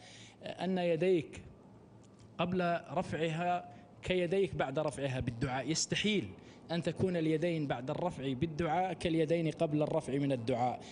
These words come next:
كانت صفرا خائبتين، وبعد أن رفعتها قد امتلأت خيراً ونوراً وعطاءً. ترى هذا الخير أم لم تره؟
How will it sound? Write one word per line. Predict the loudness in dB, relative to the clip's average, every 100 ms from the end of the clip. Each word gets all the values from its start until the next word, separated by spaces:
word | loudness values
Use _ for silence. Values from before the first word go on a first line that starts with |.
| -14 -2
كانت | 0 0 0
صفرا | 0 0 0 -4
خائبتين، | -2 -2 0 -2 0 0 2
وبعد | 2 2 2 0
أن | 0 -2
رفعتها | 0 0 0 0 2 2 0
قد | 0 0
امتلأت | 0 2 2 2 0 -2 -12 -14 -10 -6
خيراً | 0 4 4 4 0
ونوراً | 0 2 2 2 2 2 0 0 2
وعطاءً. | 2 2 0 0 0
ترى | 2 4 4
هذا | 4 2
الخير | 2 0 0 0
أم |
لم | 0 -2
تره؟ | 0 0 0